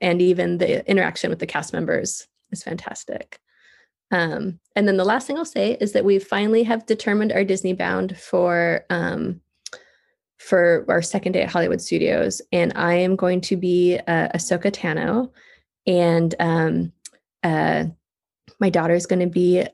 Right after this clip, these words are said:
Grogu, and there's going to be a, uh,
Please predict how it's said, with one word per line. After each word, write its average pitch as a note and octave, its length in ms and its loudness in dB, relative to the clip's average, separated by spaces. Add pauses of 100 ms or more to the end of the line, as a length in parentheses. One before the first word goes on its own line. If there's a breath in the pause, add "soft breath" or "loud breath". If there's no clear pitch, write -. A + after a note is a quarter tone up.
Grogu, F3 760 0 (260)
and E3+ 600 2
there's E3+ 200 2
going E3 240 2
to E3 100 -4
be E3 460 2
a, D#3+ 640 2 (720)
uh, D3 600 -2